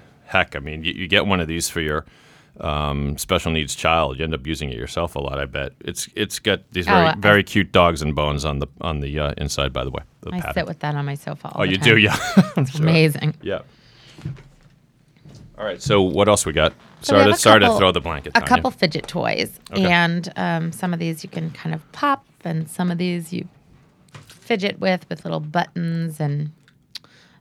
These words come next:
Speaker 2: uh, strings
Speaker 1: Mine's
Speaker 2: to pull.
Speaker 1: Now, does your son, um, like the fidget toys?
Speaker 2: He
Speaker 1: Or is
Speaker 2: does.
Speaker 1: it, he does, yeah. Um, yeah, my son did get obsessed with fidget spinners for a while. We went through about a dozen of them. They kept breaking.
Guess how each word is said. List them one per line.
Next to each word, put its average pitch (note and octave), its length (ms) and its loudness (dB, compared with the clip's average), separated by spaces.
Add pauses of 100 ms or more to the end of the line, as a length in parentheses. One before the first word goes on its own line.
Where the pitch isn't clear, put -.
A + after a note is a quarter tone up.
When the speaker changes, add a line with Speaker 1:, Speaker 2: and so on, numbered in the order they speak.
(200)
Speaker 2:
uh, - 160 -6
strings G#3 320 4
Speaker 1:
Mine's F#3 380 4
Speaker 2:
to D#3+ 80 -10
pull. E3+ 440 -4 (180)
Speaker 1:
Now, A2 180 8
does E2+ 180 0
your G#2 120 4
son, G#2+ 640 2 (220)
um, F#2 600 0
like F2+ 180 0
the - 80 -14
fidget F#2 320 -4
toys? G2 300 2
Speaker 2:
He F3+ 140 -2
Speaker 1:
Or E2 120 -4
is E2 80 -8
Speaker 2:
does. - 20 -12
Speaker 1:
it, - 180 -16
he - 180 -4
does, E2 260 2
yeah. F2 180 2 (100)
Um, E2+ 440 0 (320)
yeah, F#2 100 0
my F#2+ 160 4
son A2 280 0
did E2+ 180 -2
get F2 120 2
obsessed E2 360 0
with D#2+ 200 -6 (140)
fidget F2 340 -6
spinners D#2+ 460 -2
for E2+ 200 -4
a D#2+ 60 -2
while. D#2 360 2
We E2+ 100 -2
went E2 200 -2
through D#2+ 160 -4
about D2+ 200 -2
a D2 40 -4
dozen D#2 340 -2
of D2+ 120 0
them. C#2+ 140 -8
They C#2+ 80 -8
kept C#2+ 220 -8
breaking. C#2+ 380 -4